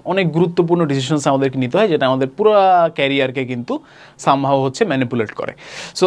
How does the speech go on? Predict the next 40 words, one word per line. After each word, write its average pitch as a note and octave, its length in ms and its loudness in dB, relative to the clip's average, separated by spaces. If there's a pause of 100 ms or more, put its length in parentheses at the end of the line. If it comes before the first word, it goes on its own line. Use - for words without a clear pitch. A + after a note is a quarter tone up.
এই A#3 200 2
এইচএসসি C4 480 2
লাইফের E3+ 400 2 (140)
একটা - 140 -2 (140)
বড় A3 140 6 (120)
অংশ G#3 200 -4
জুড়ে C#3 380 -4 (200)
আমি G#3 160 4 (140)
personally C#3+ 520 0
কিন্তু A#2+ 200 -4 (140)
এক্সাম D#3 500 0
দিছিলাম, F2 340 -10 (100)
প্রচুর, F#3+ 280 0 (320)
প্রচুর G#3+ 260 2
এক্সাম C#3 360 0
দিয়েছি, C#3+ 280 -2
এবং D#3 180 -2
কীভাবে G3+ 340 2
সেই G3+ 100 2
এক্সামগুলো F#3 440 -2
দিয়েছি E3+ 260 2
সেগুলো D#3 220 0
নিয়ে D#3 160 0
ডিসকাস C3+ 340 -4
করতেছি। C#3+ 360 0 (580)
But - 80 0 (120)
আমি G#3 200 2
আজকে A#3+ 220 -10
এই G#3+ 40 -2
ভিডিওতে G#3+ 300 0
এক্সপ্লেন G#3 260 -2
করার G3 220 -2
ট্রাই E3 160 2
করবো F3+ 260 -2
যে G3+ 100 2
আসলে A#3 180 2 (160)
এক্সাম E3+ 520 0 (320)
কেন G3 360 2
বেশি D#3+ 380 -4 (120)
বেশি E3+ 200 -2